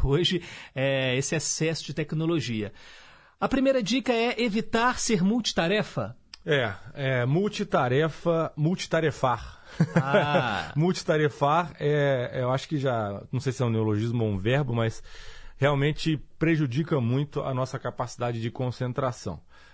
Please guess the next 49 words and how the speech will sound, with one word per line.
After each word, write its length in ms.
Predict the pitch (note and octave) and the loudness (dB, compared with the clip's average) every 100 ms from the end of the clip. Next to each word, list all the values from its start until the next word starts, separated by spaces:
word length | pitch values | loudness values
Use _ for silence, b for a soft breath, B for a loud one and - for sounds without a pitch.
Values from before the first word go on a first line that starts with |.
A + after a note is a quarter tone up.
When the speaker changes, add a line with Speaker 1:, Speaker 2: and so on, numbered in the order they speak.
| B | B
Speaker 2:
Então, 180 | - B2 | -2 -2
tem 300 | B2 C#3+ C3 | 0 0 0
pesquisas 720 | A2 C3 A2+ - C3+ A2+ G#2 | 0 -2 -2 -2 0 2 0
aí, 220 | G#2 C#3+ | 2 0
Pedro, 380 | C#3 A2 G2+ G#2 | -2 -2 -2 -4
que, 340 | - B2 A2+ - | -8 -4 -4 -4
é, 240 | B2 G#2+ | -2 0
mostraram 600 | G#2+ B2+ A#2+ - C3+ C3 | 0 0 -2 0 0 0
que 140 | B2 C3+ | -2 -4
pedir 400 | - C#3 A#2+ F3+ | -2 -4 0 0
às 120 | E3+ | 0
pessoas, 460 | D#3+ C3+ C#3+ C#3 B2 | 0 -2 0 0 -2
só 220 | - D#3 | -4 -4
pra 60 | E3+ | -2
você 80 | |
ter 160 | E3 D3 | -2 -2
ideia, 360 | A#2+ A#2 A2+ G#2 | 0 0 0 0
né, 120 | A#2 | -4
o, 40 | |
o, 460 | A2+ G2 G#2 G2 G2 | -4 -6 -8 -8 -10
o, 40 | - | -8
parece 400 | - A2+ C3 - A2 - G#2+ - | -4 -2 -2 -6 -12 -12 -16 -4
bobagem 600 | A#2 G2+ A2 A#2+ F#2+ G#2+ | -2 0 0 0 -2 -4
isso, 160 | A#2 E3 | -2 0
"Ah, 40 | |
não, 80 | E3+ | 2
eu 80 | C#3+ | 2
dou 120 | F3 | 0
conta, 440 | F3 B2+ D3+ - G#2 | 0 0 0 0 -2
eu 220 | B2+ A2 B B B | -2 -4 B B B
assisto 360 | A#2 - D3 - | -4 -2 -4 0
televisão, 480 | C#3 B2 G#2+ A2+ C3+ | 0 0 0 0 0
eu 60 | A2+ | 0
tô 120 | C#3+ | 0
no 80 | C#3 | 0
celular, 560 | - B2+ G#2 A#2 C3 | 0 0 2 2 2
eu 120 | A#2 G2+ | 0 0
respondo 500 | A2+ A#2 - B2+ A2+ | -2 -4 -2 -2 -2
não 80 | A#2 | -4
sei 160 | - | -4
o 40 | F#2 | -6
quê, 180 | - | -2
eu 140 | C3 A2+ | 0 0
tô 160 | - | 0
no 80 | B2+ | -2
computador 440 | B2 B2 - G#2 A2+ | -2 -4 -2 -2 0
ao 40 | |
mesmo 220 | A2 G#2+ | 0 -2
tempo." 280 | G#2 B2+ B2+ | 0 -2 -2